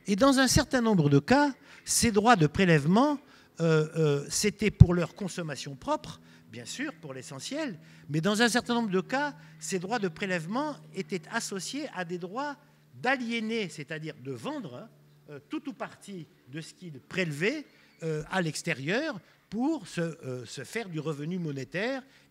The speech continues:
et compléter, euh, euh, leurs moyens d'existence. Alors, qu'est-ce qui est fondamental dans ces communs ?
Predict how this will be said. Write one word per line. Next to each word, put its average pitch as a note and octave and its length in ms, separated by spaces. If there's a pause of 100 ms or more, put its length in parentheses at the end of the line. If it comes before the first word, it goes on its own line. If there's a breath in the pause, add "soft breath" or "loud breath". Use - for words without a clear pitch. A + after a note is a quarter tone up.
et A3+ 340
compléter, G#3 720 (120)
euh, C#3 260 (320 soft breath)
euh, C#3 220
leurs C#3 200
moyens F3 300
d'existence. C3 680 (280 loud breath)
Alors, F3+ 160
qu'est-ce - 220
qui C#4+ 120
est B3+ 40
fondamental D#3 840 (200)
dans D3+ 120
ces E3 200
communs ? B2+ 400